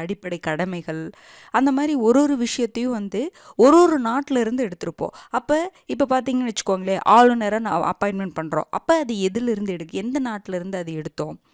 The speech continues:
அப்படிங்கிற மாதிரி. அதே மாதிரி பாராளுமன்றத்துக்கு சில நடைமுறைகள்லாம் இருக்கும். அப்ப அந்த பாராளுமன்ற நடைமுறைகள் எந்த நாட்டுல இருந்து நம்ம எடுத்துக்கிட்டோம் அப்படிங்கிற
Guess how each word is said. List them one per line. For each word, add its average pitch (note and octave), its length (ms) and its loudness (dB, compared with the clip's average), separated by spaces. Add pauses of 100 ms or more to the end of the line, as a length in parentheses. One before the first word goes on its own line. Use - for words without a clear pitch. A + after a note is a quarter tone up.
(260)
அப்படிங்கிற F#3+ 460 -4
மாதிரி. E3 200 -6 (200)
அதே A#3 220 0
மாதிரி C4+ 200 0
பாராளுமன்றத்துக்கு A#3+ 880 2
சில A#3 260 -4
நடைமுறைகள்லாம் G3 840 -2
இருக்கும். E3 260 -4 (140)
அப்ப A3 180 -4
அந்த A3+ 140 -2 (100)
பாராளுமன்ற B3 600 0
நடைமுறைகள் G3+ 640 -6
எந்த C4 260 -4
நாட்டுல G#3+ 400 -8
இருந்து F#3+ 240 -10
நம்ம F3+ 200 -8
எடுத்துக்கிட்டோம் D#3 540 -10 (280)
அப்படிங்கிற C4 420 0